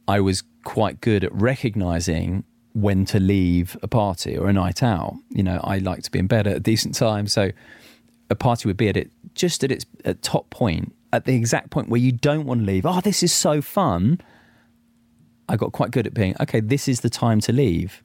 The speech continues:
And then as soon as you've left, actually, it's about letting go of that party and getting back into, "Okay, you're walking to the station, you're getting the train,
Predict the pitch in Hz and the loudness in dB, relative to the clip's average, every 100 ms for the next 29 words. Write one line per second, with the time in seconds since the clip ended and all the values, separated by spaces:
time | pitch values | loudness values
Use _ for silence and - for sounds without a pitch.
0 | - 120 120 117 - - 180 170 143 127 | 0 2 2 2 0 0 2 0 0 0
1 | 156 101 85 - - 180 - 95 - 143 | 2 2 -2 -8 -6 -4 -2 -4 -2 0
2 | 165 - 143 - 131 117 127 120 - 151 | 0 2 0 2 2 4 2 0 -2 0
3 | 165 156 - 85 - - - - 113 110 | 0 -2 -4 -6 -8 -14 -20 -2 0 2
4 | 101 113 120 131 113 - 165 120 107 113 | 0 -2 0 -2 0 0 2 2 4 4
5 | 123 123 107 - - - 170 - 98 92 | 2 2 0 0 -2 0 0 0 -2 2
6 | 104 110 120 - 170 135 90 | 2 2 0 0 2 2 0